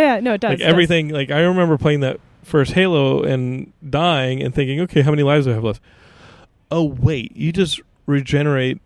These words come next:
Speaker 2: back at a checkpoint forever?
Speaker 1: That reduces, like,
Speaker 2: So everything's basically
Speaker 1: The
Speaker 2: Contra
Speaker 1: value?
Speaker 2: with the
Speaker 1: Yeah.
Speaker 2: Konami code.
Speaker 1: Okay.
Speaker 2: That being said, if you, now it's turned into this completion quest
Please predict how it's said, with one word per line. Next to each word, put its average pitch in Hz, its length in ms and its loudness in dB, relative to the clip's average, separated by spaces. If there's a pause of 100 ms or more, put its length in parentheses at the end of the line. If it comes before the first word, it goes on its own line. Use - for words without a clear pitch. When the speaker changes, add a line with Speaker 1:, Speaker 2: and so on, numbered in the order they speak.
Speaker 2:
back 127 200 -8
at 117 60 -4
a 107 60 -6
checkpoint - 760 -4 (500)
forever? 123 1300 -2
Speaker 1:
That 254 360 0
reduces, 302 600 2
like, 247 200 0 (720)
Speaker 2:
So - 160 -2
everything's 220 380 -2
basically 196 320 2
Speaker 1:
The 262 120 2
Speaker 2:
Contra 220 380 2
Speaker 1:
value? 269 120 2
Speaker 2:
with - 160 0
the 269 80 2
Speaker 1:
Yeah. 262 240 2
Speaker 2:
Konami 170 320 2
code. 110 300 -8 (100)
Speaker 1:
Okay. 185 500 -10 (360)
Speaker 2:
That 170 180 0
being 160 240 0
said, 180 340 2
if 139 180 -8
you, 143 140 -8 (140)
now 160 360 2
it's 143 180 0
turned 135 240 -2
into 120 160 -4
this 117 260 -6
completion 123 840 -6 (840)
quest - 540 -2